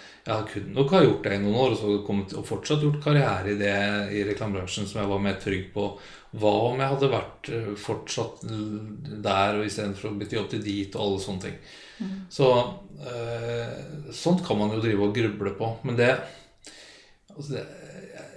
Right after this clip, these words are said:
Speaker 1: jeg prøver jo egentlig ikke å bruke så mye tid på det, for det er litt sånn energityv. Hvis jeg skulle brukt mer, altså, skrive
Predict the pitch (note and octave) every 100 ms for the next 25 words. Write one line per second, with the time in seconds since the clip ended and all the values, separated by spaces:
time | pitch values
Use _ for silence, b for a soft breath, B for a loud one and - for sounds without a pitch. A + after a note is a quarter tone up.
0 | - B2+ - - - - D3 G#2 A#2 E3
1 | A2+ - - B2 - B2 - - G2+ G2
2 | - D3 E3 B2+ B2+ A2+ A2 A#2+ A2+ A#2
3 | - F#2+ F#2 C#3+ - - C#3+ - F#3 F3+
4 | - C#3 A#2 C#3+ D3 - - - - -
5 | - C#3+ D3 A2+ A2+ A#2+ C#3 D3+ F3+ D3
6 | - - - - - - _ - B B
7 | B B - - F#3+ D3+ G#2+ D3